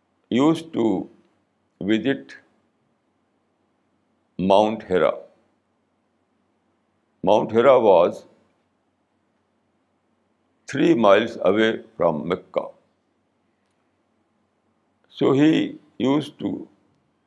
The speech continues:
visit Hira frequently and stay over there in a cave. For some days.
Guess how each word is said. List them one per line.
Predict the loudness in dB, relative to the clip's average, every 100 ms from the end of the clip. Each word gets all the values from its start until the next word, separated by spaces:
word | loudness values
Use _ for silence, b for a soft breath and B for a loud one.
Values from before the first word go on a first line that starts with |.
| _ _ _ _ -6
visit | -4 -4 -8 -14 _ _
Hira | -4 2 2 0 -10 _ _ -8
frequently | -6 -2 -2 -4 -10 -10 -10 _ _ _ _ _ _ _ _ _
and | -2 0 -2 -8 -20 _ _ _ _ -10 -8
stay | -8 -4 0 0 -4 -6
over | -2 -2
there | 0 0 0 -6 _ _ _ _ _ _ _ _ _ -8
in | -4
a | -4 -6 -8
cave. | 0 2 0 -6 _ _ _ _ _ _ -4
For | -4
some | -2 -6 -4
days. | -4 -4